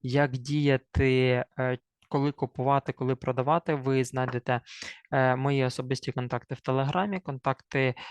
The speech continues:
того каналу, де я даю рекомендації абсолютно безплатно. І ви з-,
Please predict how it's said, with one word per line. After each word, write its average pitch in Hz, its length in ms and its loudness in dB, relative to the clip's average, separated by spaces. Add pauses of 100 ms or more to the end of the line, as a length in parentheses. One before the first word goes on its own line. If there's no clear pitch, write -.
(300)
того 135 240 0
каналу, 131 420 0
де 127 180 0
я 127 160 2
даю 127 320 0
рекомендації 123 800 -2
абсолютно 123 680 -4
безплатно. 131 800 -2 (680)
І 156 260 4
ви 151 300 4
з-, 135 80 -10